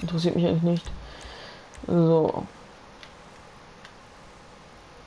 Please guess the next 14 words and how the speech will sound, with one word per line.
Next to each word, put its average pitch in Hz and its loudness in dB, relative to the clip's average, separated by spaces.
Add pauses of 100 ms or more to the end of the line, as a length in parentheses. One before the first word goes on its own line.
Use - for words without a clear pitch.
(1800)
Ach, 165 0
das 170 4
interessiert 175 6
mich 196 4
hier 196 6
alles 180 2
gar 180 6
nicht 185 2
eigentlich. 165 2
Nur 175 6
das 165 4
Haar 180 6
halt 175 4
hier. 175 6